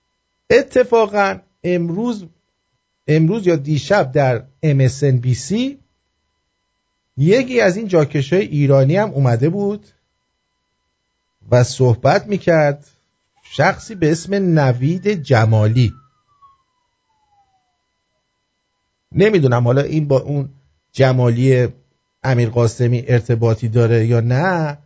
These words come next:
بذار بزنم اینجا، نوید جمالی. آره، این آشش دیوس.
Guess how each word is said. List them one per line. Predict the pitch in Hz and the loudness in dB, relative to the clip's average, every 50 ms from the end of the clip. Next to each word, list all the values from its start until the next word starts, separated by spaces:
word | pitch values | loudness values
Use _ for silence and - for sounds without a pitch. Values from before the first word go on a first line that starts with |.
| _ _ _ _ _ _ _ _ _ _ _ - | _ _ _ _ _ _ _ _ _ _ _ -8
بذار | 90 120 139 135 | -6 -4 -4 -2
بزنم | 120 127 131 120 131 135 135 131 127 | 0 0 0 2 2 2 2 2 2
اینجا، | 120 107 101 101 101 110 107 107 113 110 107 - - _ _ _ _ _ _ _ _ _ _ _ _ _ _ _ _ _ _ _ _ _ _ _ _ - - | 0 0 -2 0 0 2 2 4 4 2 0 -2 -6 _ _ _ _ _ _ _ _ _ _ _ _ _ _ _ _ _ _ _ _ _ _ _ _ -12 -6
نوید | 64 67 76 78 73 73 80 80 69 65 80 85 87 90 92 98 104 104 101 98 - - 120 98 - _ _ _ _ _ _ _ _ - - - 90 | -2 0 2 2 4 4 2 0 0 -4 -6 -4 0 0 2 4 4 4 2 0 -2 -8 -10 -12 -12 _ _ _ _ _ _ _ _ -14 -14 -12 -10
جمالی. | 82 85 92 98 95 92 92 90 90 90 92 92 92 90 87 85 82 82 80 82 85 85 85 92 101 110 104 - - _ _ _ _ _ _ _ _ _ _ _ _ _ _ _ _ 1017 _ _ _ _ _ _ _ _ _ _ _ _ _ _ _ _ _ _ _ _ _ _ _ _ _ _ - | -4 0 2 2 2 2 0 0 0 0 0 0 0 0 -2 -6 -8 -8 -10 -10 -10 -12 -8 -2 0 0 0 0 -2 _ _ _ _ _ _ _ _ _ _ _ _ _ _ _ _ _ _ _ _ _ _ _ _ _ _ _ _ _ _ _ _ _ _ _ _ _ _ _ _ _ _ _ -10
آره، | - - - 101 98 - - _ _ _ _ _ _ _ _ _ _ _ _ _ - | -8 -6 -6 -8 -10 -18 -20 _ _ _ _ _ _ _ _ _ _ _ _ _ -2
این | - 117 104 | 2 2 2
آشش | 90 82 - - - - 104 - - | 2 0 -4 -8 -8 -10 -12 -12 -8
دیوس. | - 80 69 73 73 - - _ _ - - - | -8 -8 -8 -10 -14 -20 -20 _ _ -20 -20 -20